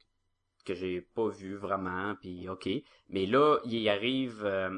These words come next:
avec Black Science, et je pense que ça vaut la peine de mentionner, euh, Dean White, qui est le coloriste, parce que je trouve que il a fait une job assez exceptionnelle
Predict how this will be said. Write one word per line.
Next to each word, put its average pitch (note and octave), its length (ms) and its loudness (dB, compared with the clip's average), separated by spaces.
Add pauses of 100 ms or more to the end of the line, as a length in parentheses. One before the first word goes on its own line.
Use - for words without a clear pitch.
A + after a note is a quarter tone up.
avec G2+ 320 -4
Black G#2 200 -4
Science, C#3+ 480 0
et F#3+ 280 2 (260)
je - 100 -20
pense - 300 0
que G#3+ 100 4
ça D#3+ 120 8
vaut C#3+ 160 0
la D3 120 6
peine E3 240 2
de E3 80 4
mentionner, B2+ 680 2
euh, G2+ 160 4
Dean B2+ 260 2
White, A#2 360 2
qui - 100 -4
est A2 40 0
le G2 160 2
coloriste, G#2 680 -2 (640)
parce A#2 240 4
que C3 140 0
je - 140 -10
trouve E3+ 320 -6
que C#3+ 440 2 (1080)
il A#2+ 80 0
a A#2+ 40 4
fait B2+ 180 -4
une A#2+ 120 -2
job B2 200 4
assez A#2 220 -2
exceptionnelle G#2+ 760 -2